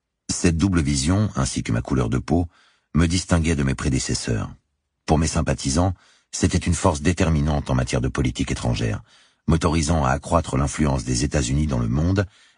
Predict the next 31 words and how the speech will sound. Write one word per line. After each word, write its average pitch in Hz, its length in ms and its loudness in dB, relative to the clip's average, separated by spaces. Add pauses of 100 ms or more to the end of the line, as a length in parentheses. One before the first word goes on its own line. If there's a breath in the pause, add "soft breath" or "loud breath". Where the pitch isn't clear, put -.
et 80 100 4
à 76 60 2
anticiper 80 500 0
des 71 100 0
problèmes 82 500 0
qui 80 120 -4
pourraient 69 220 0
découler 73 380 0
de 69 80 -2
stratégies 69 580 -2
irréfléchies. - 720 -4 (1040)
Pour 87 120 4
mes 82 80 2
détracteurs, 82 600 0
c'était - 320 -2
un 76 60 2
gage 76 200 0
de 69 80 0
faiblesse, 69 640 -4 (260)
entraînant - 340 0
la 127 100 0
possibilité - 640 -2
que - 120 -2
j'hésite 78 380 -2
à - 100 0
accorder 64 340 -2
la 57 100 -4
priorité 71 540 -2
aux 64 160 -4
intérêts 60 300 -4
américains 76 600 0